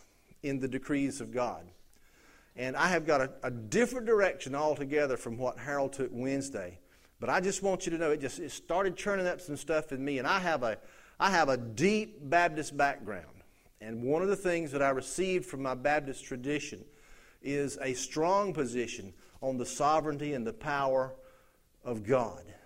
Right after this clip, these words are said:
and the way He is, He ho-, He keeps everything in our life in complete and total symphony.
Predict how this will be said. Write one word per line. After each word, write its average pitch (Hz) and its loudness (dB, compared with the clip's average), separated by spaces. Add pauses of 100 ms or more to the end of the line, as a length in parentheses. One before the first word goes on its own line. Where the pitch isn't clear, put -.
(460)
and 123 -4
the 123 0
way 156 6
He 156 4
is, 127 4 (440)
He 165 -2
ho-, - 0
He 170 2
keeps - -6
everything 247 4
in 214 0
our 202 6
life 175 4 (280)
in 147 2
complete 220 0
and 165 -4
total 185 2
symphony. 120 -4